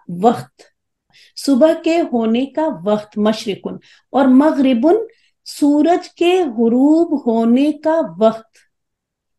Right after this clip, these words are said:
ये मशरिकुन और मगरिबुन में शर्क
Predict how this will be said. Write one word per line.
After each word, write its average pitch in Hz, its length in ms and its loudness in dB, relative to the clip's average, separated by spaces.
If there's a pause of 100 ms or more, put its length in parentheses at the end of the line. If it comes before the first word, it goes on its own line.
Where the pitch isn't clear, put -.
ये 311 320 -2 (100)
मशरिकुन 302 600 2
और 277 220 -2
मगरिबुन 233 600 0
में 240 420 0 (1400)
शर्क - 540 0